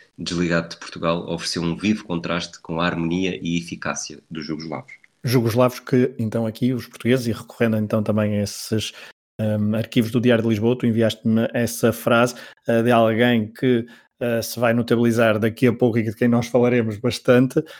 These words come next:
Speaker 2: eh, escreveu então o Diário de Lisboa sobre um jogador da Jugoslávia. "O interior Secularates mostrava-se cada vez mais perigoso e uma série de arrancos seus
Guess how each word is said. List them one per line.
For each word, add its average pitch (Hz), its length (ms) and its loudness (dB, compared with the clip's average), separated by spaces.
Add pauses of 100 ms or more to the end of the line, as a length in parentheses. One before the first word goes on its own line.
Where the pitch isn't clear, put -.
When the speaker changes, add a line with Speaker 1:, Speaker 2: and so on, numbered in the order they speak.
(180)
Speaker 2:
eh, 113 540 2
escreveu 117 420 0
então 117 400 0
o 113 100 0
Diário 113 260 -2
de 123 40 -2
Lisboa 113 300 0
sobre 113 640 -4
um 117 300 -4
jogador 110 480 -8 (400)
da 110 340 -2 (140)
Jugoslávia. 113 680 2
"O 131 120 6
interior 135 440 6
Secularates 117 760 0
mostrava-se 123 640 -2
cada 135 220 4
vez 120 180 2
mais 120 200 0
perigoso 123 640 0
e 123 60 2
uma 117 160 2
série 117 540 0
de 123 320 0
arrancos 143 800 2
seus 117 300 -4